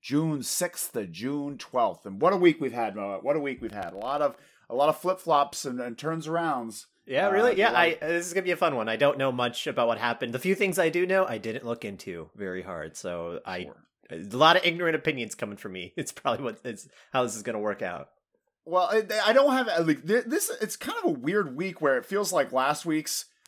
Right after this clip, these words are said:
Speaker 1: uh, News You Can't Lose is, uh, redacted because they just changed everything this week. Let's start off right
Speaker 2: Really?
Speaker 1: here.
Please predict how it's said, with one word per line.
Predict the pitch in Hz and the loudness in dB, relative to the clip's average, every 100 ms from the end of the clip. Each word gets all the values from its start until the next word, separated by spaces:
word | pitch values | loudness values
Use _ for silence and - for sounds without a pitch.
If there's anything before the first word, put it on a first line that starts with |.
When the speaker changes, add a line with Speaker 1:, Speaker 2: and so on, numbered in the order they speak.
| _ | _
Speaker 1:
uh, | - 127 127 | 0 4 4
News | 143 151 | 4 0
You | 147 | -2
Can't | 160 151 | -2 -2
Lose | 147 151 151 143 - | 0 2 2 0 -4
is, | 131 113 123 | -4 0 0
uh, | 113 101 98 - _ _ _ _ - | 2 0 -4 -8 _ _ _ _ -10
redacted | 131 139 135 147 - 214 185 175 | -4 2 4 4 4 2 2 -2
because | 147 131 156 143 139 127 123 | -4 4 6 6 6 0 -2
they | 131 | 0
just | 160 - | -2 -2
changed | 156 151 147 | 0 0 4
everything | 160 156 151 127 | 4 2 -4 -4
this | 147 202 | -4 -2
week. | 208 208 | -6 -2
Let's | 208 208 | -4 2
start | 247 196 | 4 8
off | 139 131 | 6 6
right | 117 | 2
Speaker 2:
Really? | 113 | 2
Speaker 1:
here. | 104 | -2